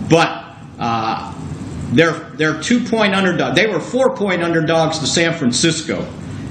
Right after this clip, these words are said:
And I thought this was funny. All the guys covering the team in San Francisco area picked the Cowboys to win, and all the people here in Dallas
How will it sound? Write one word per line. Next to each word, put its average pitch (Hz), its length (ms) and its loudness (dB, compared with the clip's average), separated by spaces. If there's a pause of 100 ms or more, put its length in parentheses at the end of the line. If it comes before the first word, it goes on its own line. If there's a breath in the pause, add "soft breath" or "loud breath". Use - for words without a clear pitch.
And 143 100 4
I 156 160 0
thought 226 240 2
this 202 240 2
was 165 240 -2
funny. - 380 0 (380 loud breath)
All 196 180 6
the 214 80 2
guys 190 400 2
covering 185 380 0
the 160 80 2
team 170 340 2
in 156 100 4
San 170 280 2
Francisco 165 560 0
area 143 400 2
picked 165 240 -2
the 151 80 -6
Cowboys 160 560 2
to 156 100 0
win, 160 240 2
and 139 160 2
all 160 160 4
the 160 100 0
people 160 360 2
here 156 320 2
in 135 160 0
Dallas 147 420 2